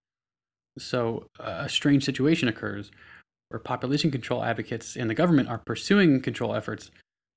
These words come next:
supposedly due to concern for health and the environment. At the same time, the government is moving manufacturing to this place, which increases pollution and exposes communities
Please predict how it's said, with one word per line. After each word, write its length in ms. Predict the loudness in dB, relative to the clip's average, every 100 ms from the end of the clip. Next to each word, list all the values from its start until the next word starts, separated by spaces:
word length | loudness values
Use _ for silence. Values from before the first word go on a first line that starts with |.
| _
supposedly 480 | -12 -2 0 2 0
due 80 | 0
to 80 | -2
concern 420 | -4 0 2 2
for 140 | -2
health 200 | -4 -2
and 80 | -4
the 60 | -4
environment. 460 | -4 -2 -2 -2 -8 -20 -20 _ _ _ _ _
At 100 | -10
the 80 | -6
same 340 | -2 2 4 4
time, 420 | 4 2 0 -4 _ _ _ _ _ _
the 80 | 0
government 320 | 2 2 0
is 120 | -4
moving 360 | -2 4 6 6
manufacturing 560 | 4 2 -2 -2 -6 -8
to 60 |
this 140 | -10 -6
place, 340 | -6 -6 -10 _ _ _
which 160 | -10 -8
increases 500 | -6 -2 2 2 2
pollution 600 | -4 -4 -4 -8 -8 -10 _ _ -6
and 140 | -4
exposes 380 | -4 0 0 0
communities 500 | 2 2 2 0 -2